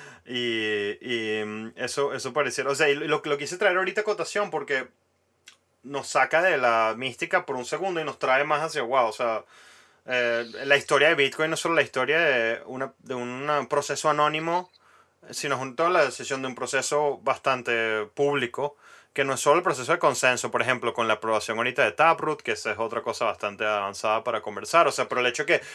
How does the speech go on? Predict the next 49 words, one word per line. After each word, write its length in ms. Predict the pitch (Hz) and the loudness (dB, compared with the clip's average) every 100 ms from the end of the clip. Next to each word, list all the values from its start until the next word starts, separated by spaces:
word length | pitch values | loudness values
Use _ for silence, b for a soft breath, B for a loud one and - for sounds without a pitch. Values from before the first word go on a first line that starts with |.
| B | B
hay 200 | - 127 | 0 2
un 160 | 131 135 | 2 2
tem-, 200 | 147 143 | 2 2
hay 120 | 135 | 2
una 100 | 135 | 2
manera 240 | 156 120 143 | 4 6 4
de 60 | |
tomar 240 | 139 117 127 | 4 0 0
decisiones, 360 | 151 233 202 | 0 2 2
pero 140 | - 139 | 0 0
no 80 | 147 | 0
solo 260 | - 190 | 2 4
eso, 160 | 214 - | 4 2
o 20 | |
sea, 140 | - 131 | 2 4
el 40 | |
hecho 180 | 127 175 | 4 2
de 80 | 185 | 0
que 100 | 139 | 0
se 120 | - | 0
han 120 | 117 | 2
armado 380 | 135 151 160 170 | 2 2 2 2
un 220 | 180 175 165 | 0 -2 0
network 380 | 156 143 156 | 0 0 -2
de 80 | 156 | -2
mineros 440 | 143 110 107 113 113 | -2 2 2 2 0
en 120 | 113 | -2
todas 160 | 107 | -4
partes 300 | - 110 107 | -2 -4 -4
del 120 | 104 101 | -8 -8
mundo, 320 | 110 113 117 | -8 -6 -6
etcétera. 460 | 107 123 117 127 b b b b b _ _ | -2 -2 -2 -6 b b b b b _ _
Y 120 | 131 | -10
eso 160 | 127 156 | -6 -2
me 100 | 160 | 0
lleva 280 | 131 135 170 | 4 6 4
al 280 | - 127 120 | 4 0 -2
tweet 260 | 127 127 | -4 -4
del 380 | 120 127 147 147 | -2 0 2 4
año 440 | 147 147 151 160 151 | 4 4 2 2 2
de 80 | 123 | 2
<laughs> 40 | |
Michael 360 | 165 139 139 139 | 4 4 4 0
Saylor, 360 | - 143 147 | 4 4 4
porque, 140 | 151 131 | 2 4
o 40 | |
sea, 100 | 160 | 6
Michael 280 | 139 131 156 | 6 4 4
Saylor 240 | 185 180 | 4 6